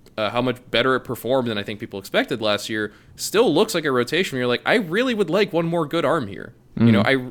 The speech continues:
Speaker 1: I, like, obviously Rodon would have been perfect for that team.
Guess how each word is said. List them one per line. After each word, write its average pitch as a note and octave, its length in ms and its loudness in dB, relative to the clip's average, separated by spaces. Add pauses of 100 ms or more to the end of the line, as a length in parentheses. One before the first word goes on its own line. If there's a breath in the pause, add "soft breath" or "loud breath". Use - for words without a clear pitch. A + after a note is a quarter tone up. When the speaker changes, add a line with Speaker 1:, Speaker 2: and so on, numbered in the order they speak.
Speaker 1:
I, - 20 4
like, C#3+ 180 0 (540 soft breath)
obviously G#3 380 4
Rodon D3 440 4
would B2+ 120 0
have B2+ 60 -2
been A#2+ 120 -2
perfect C3 340 -4
for G#2+ 100 -10
that E2+ 140 -6
team. - 280 -14